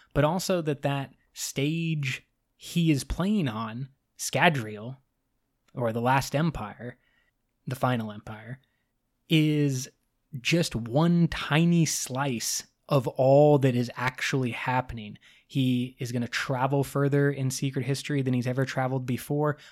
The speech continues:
but he's also gonna be introduced to the other planets in the Cosmere and the shards and the shard ward. Like,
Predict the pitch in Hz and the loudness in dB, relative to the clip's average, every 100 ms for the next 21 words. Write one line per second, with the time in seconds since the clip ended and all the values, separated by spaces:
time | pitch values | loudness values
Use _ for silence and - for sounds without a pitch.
0 | - 123 117 120 - 131 127 117 143 135 | -6 -2 0 0 0 0 0 -2 -2 -2
1 | 139 127 131 - 120 120 _ - 147 143 | 0 -2 -4 -6 -12 -12 _ 0 2 4
2 | 143 135 - 123 127 147 143 - 143 135 | 2 0 -8 -4 -2 -4 -6 -6 -6 -6
3 | - 139 139 131 147 147 143 - - _ | -4 -2 -2 -2 -2 -2 -6 -12 -20 _
4 | _ 135 135 147 151 143 - 139 139 139 | _ 0 4 4 4 2 0 2 2 0
5 | 143 - 131 135 147 - 143 143 139 147 | -2 -6 -2 0 0 -2 -2 0 0 0
6 | 135 123 - | 0 -4 -8